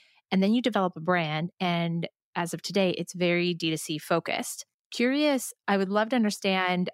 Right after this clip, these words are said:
is that intentional? Do you see yourself moving into bricks and mortar? Or, you know, really, why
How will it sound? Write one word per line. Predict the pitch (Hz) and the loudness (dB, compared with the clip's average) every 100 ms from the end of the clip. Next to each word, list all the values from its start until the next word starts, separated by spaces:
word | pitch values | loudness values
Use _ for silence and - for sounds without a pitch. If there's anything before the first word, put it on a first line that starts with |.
| _ | _
is | 220 | -2
that | 214 | 0
intentional? | 202 196 254 254 285 269 269 | 0 -2 -2 -2 -2 0 0
Do | 240 220 | 0 0
you | 190 | -2
see | 180 - 233 | -2 -4 -2
yourself | 247 240 247 240 233 | -2 0 0 0 0
moving | 233 233 226 | 0 2 4
into | 226 226 | 4 2
bricks | 208 226 220 | 0 -2 -2
and | 220 | 2
mortar? | 220 220 214 214 208 208 | 2 4 2 2 4 2
Or, | - 185 185 180 170 - _ _ _ _ | 0 0 2 2 0 -6 _ _ _ _
you | 202 | 0
know, | 190 | 0
really, | 180 208 214 226 | 2 2 2 2
why | 190 185 180 180 214 254 | 0 0 0 2 2 0